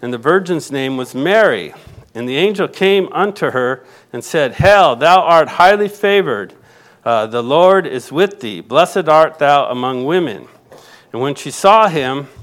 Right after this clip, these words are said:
she was troubled at his saying, and cast in her mind what manner of salutation this should be.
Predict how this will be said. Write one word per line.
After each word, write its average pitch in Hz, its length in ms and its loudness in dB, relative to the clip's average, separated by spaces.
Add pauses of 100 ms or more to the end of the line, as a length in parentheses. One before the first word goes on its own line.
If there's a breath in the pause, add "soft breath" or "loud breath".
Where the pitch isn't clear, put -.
(380 loud breath)
she - 180 -12
was 131 180 -10
troubled 175 680 0
at 110 200 -6
his 151 140 -6
saying, 202 540 -4
and 107 120 -12
cast 160 400 0
in 143 100 -6
her 147 120 -4
mind 151 400 -2
what 151 180 -4
manner 160 320 -4
of 123 100 -6
salutation 160 840 -2
this 113 220 -10
should 131 220 -12
be. 175 360 -4